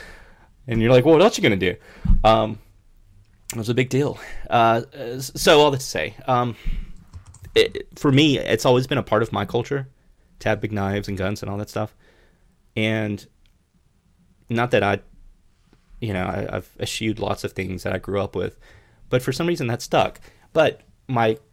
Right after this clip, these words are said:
Christian side, the ordained Sam, says guns are terrible, and, and we should, you know, there's no reason for a, a, a civilian to have a firearm. But I don't really think that,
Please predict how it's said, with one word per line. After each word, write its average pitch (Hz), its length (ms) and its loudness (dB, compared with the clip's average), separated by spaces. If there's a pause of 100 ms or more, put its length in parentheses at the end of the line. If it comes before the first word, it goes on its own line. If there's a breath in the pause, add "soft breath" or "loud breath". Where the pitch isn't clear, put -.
Christian 143 340 -4
side, 107 400 -4
the 104 160 -4
ordained 107 440 0
Sam, 104 500 -6
says 104 440 -6 (360)
guns 151 240 -4
are 147 180 -4 (400)
terrible, - 480 -6
and, 110 320 -4
and 113 300 -4
we 117 60 -4
should, 131 280 -8 (260)
you 143 80 -8
know, 131 40 -2
there's 135 160 0
no 165 80 0
reason 143 260 -2
for 107 240 -2
a, 104 320 -4
a, 104 180 -2 (280)
a 104 40 -6
civilian 107 480 0
to 104 320 -6 (540 soft breath)
have 165 160 -2
a 123 80 -2
firearm. - 480 -8 (1200 loud breath)
But 139 80 0
I 147 40 0
don't 160 160 -2
really 151 280 0
think - 220 -14
that, - 260 -16